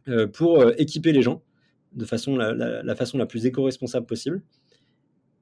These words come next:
Et donc, c'est vraiment à l'entreprise de faire le premier pas.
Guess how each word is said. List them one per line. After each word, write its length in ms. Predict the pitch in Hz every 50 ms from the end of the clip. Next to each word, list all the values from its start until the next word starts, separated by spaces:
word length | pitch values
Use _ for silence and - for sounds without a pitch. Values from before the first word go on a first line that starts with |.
| _ _
Et 100 | - 131
donc, 220 | 123 151 180 208 202
c'est 240 | - - 147 135 127
vraiment 380 | 120 135 156 185 185 180 - - _ _ _ _ _ -
à 120 | 117 120
l'entreprise 640 | 117 135 165 202 190 - 180 165 156 - 185 185 160
de 100 | 131 135
faire 180 | 123 - 143 139
le 80 | 127
premier 260 | 120 - 131 123 120 113
pas. 260 | 123 143 170 180